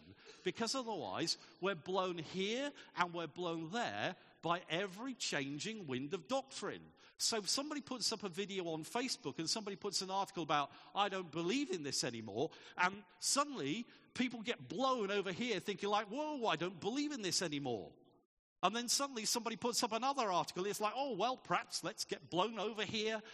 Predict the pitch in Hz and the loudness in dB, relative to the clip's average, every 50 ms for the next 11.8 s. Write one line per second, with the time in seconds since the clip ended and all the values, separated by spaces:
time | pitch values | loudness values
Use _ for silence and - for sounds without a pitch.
0 | - - - - 170 180 185 175 160 - - - - - 240 277 277 254 214 156 | -16 -12 0 4 4 4 4 2 -4 -10 -16 -18 -6 2 4 4 6 6 4 2
1 | 131 143 220 214 170 143 143 180 185 165 160 139 131 160 208 185 - - 190 - | 0 2 2 2 2 0 -2 -2 -2 0 0 0 0 -2 -2 -4 -4 -6 -6 -10
2 | - - - 247 277 - - 214 220 196 156 - 202 190 - - - 135 107 117 | -12 -2 0 0 0 0 0 -2 -2 -2 0 0 0 -2 -2 -4 -2 2 2 2
3 | 175 170 151 165 170 - - 190 190 170 135 110 151 - 185 165 - 196 175 175 | 4 4 2 2 2 0 -4 -4 -4 -4 -2 -4 -4 -4 -4 -4 -4 -6 -6 -6
4 | 175 - 165 139 156 139 127 131 170 220 202 185 139 123 104 104 120 - - - | -8 -8 -8 -8 -8 -6 -4 -2 0 0 0 0 -2 -4 -8 -10 -8 -8 -8 -8
5 | - - - - - - 160 120 - - - 226 220 - - - - - 190 185 | -10 -14 -20 -14 -8 -6 -6 -6 -6 -2 0 0 2 2 0 -2 -2 -4 -4 -4
6 | - - - 185 170 - - 220 208 190 180 160 - 143 127 170 233 220 - - | -2 -4 -2 0 0 0 0 0 -2 -2 -4 -4 -4 -4 -2 -2 -2 -2 -4 -4
7 | 240 170 156 - - - - - - - 254 254 - 226 226 214 214 202 202 190 | -2 -2 -2 -2 -6 -12 -20 -14 -4 -2 -2 -2 0 0 0 0 0 0 -2 -6
8 | 180 - - 254 262 233 - - 165 143 - - 160 156 185 175 - - 185 170 | -6 -2 -2 -2 -2 -2 -4 -4 -4 -2 -2 -2 -2 -2 -2 -2 -2 0 0 0
9 | 156 131 120 185 208 208 190 165 156 139 131 143 131 - - - 170 139 120 120 | 0 2 2 2 2 2 0 -4 -6 -6 -6 -4 -4 -4 -4 -4 -6 -6 -6 -8
10 | - - 165 151 139 - - 220 185 131 117 113 101 - 175 185 185 170 151 135 | -8 -6 -6 -6 -6 -8 -10 -10 -8 -8 -10 -10 -6 -2 0 0 0 0 -4 -4
11 | 139 135 127 - - 147 131 123 117 117 110 113 117 143 180 180 | -4 -4 -4 -4 -4 -4 -4 -4 -2 -2 -2 0 0 0 -2 -2